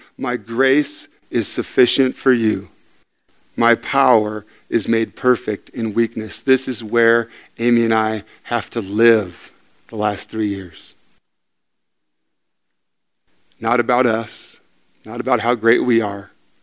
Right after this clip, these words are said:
not about our strength as parents, about God's grace being sufficient to carry us and to help us and to strengthen us to do what he's called us to do.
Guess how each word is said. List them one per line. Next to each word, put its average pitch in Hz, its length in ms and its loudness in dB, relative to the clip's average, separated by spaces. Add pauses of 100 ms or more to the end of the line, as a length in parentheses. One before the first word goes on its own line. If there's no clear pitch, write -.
(140)
not 113 160 -2
about 117 220 -2
our 120 120 4
strength 123 460 -2
as 131 140 0
parents, 113 580 -6 (1120)
about 110 300 -6
God's 123 320 2
grace 120 720 2 (720)
being 120 260 2
sufficient - 920 -4 (580)
to 123 140 -8
carry 123 500 4
us 113 380 -6
and 110 100 -10
to 123 100 -8
help 117 360 -4
us 113 280 -6
and 110 100 -8
to 117 100 -8
strengthen 123 580 -4
us 117 340 -8 (1160)
to 123 100 -6
do 113 260 0
what 113 140 0
he's 113 160 0
called 113 300 -4
us 113 160 -6
to - 120 -10
do. 117 400 0